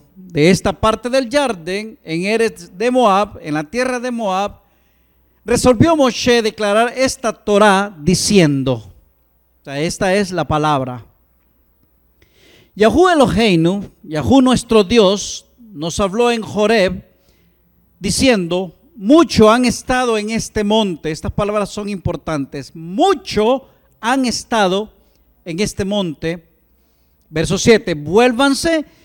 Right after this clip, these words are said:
y vayan al monte del Emorí y a todas sus comarcas en el llano, en el monte y en los valles, y al Negev,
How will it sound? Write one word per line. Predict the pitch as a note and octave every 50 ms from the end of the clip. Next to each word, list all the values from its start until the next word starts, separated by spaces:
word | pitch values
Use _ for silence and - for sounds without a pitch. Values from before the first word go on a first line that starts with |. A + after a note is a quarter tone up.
| _ _ _ _
y | - F#3+ F#3
vayan | D#3+ G3+ G#3+ A3 A#3+ A#3+ A3+ G#3+
al | G3+ G3 G3
monte | F#3+ G3+ C4 D#4 E4 E4 B3+ - - C4+ C4 C4 C4+ C4+ B3
del | A3 F3 G#3+ A3 A3
Emorí | A3+ G#3+ A3 A3 A#3+ C4 A3+ G#3+ A3+ A3+ - C4+ -
y | - E3
a | D#3+ D#3
todas | - - G3 G3+ A3 G#3+
sus | - B3+ A3+ -
comarcas | - B3+ A#3+ A#3 B3+ B3 A#3 A#3 - G#3+ G3+
en | G#3 G3+
el | G3 G3 G3 E3
llano, | G3 G#3+ A3 A3+ A#3
en | A#3+ A#3
el | A#3+ A#3+
monte | A#3 C4 C4+ A#3+ F#3+ D#3 - G3 G#3+ A3 G#3+ _ _ _ _ _ _ _ _ _ _ _ _ _ _ _
y | - G#3+ A#3
en | B3+ C4
los | B3 A3+ E3 E3
valles, | F#3 A3 A3 G3 E3 D3+ D#3+ E3+ F3+ - - - - - -
y | F3 C#3+ C#3 D3
al | E3+ A3+ C4+ C4+
Negev, | B3+ B3 A3 G3 G3+ F#3+ G3+ G#3+ - - -